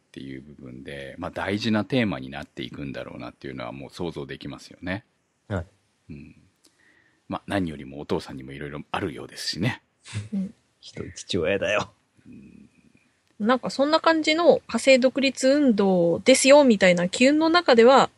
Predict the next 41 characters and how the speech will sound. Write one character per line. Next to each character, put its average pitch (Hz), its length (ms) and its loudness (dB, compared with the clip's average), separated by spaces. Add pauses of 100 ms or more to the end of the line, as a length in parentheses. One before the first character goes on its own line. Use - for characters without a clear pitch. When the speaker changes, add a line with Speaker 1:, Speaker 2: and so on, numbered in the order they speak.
(260)
Speaker 3:
割 240 200 2
と 285 100 2
子 233 100 4
供 294 240 6
た 262 120 6
ち - 120 -6
は 180 100 2
ド 196 120 0
ラ 220 140 6
イ 208 60 4
な 185 100 2
感 175 180 0
じ 175 140 -8
で 175 80 -6
す - 100 -14
ね。 170 200 -8 (440)
Speaker 1:
そ 151 480 -2
う 76 40 -6
で 65 120 -12
す - 220 -18
ね。 82 340 -6
Speaker 3:
大 220 100 -4
人 226 260 6
の 226 120 6
事 214 140 0
情 220 180 4
に 220 140 4
振 233 100 2
り 226 140 6
回 220 240 6
さ 240 120 2
れ 196 120 2
て。 120 360 -4 (320)
Speaker 1:
ま 117 60 -6
あ、 131 40 -2
い - 20 -2
る 135 140 2
割 113 240 2
に 151 120 6
は - 140 -6
ね。 87 320 -6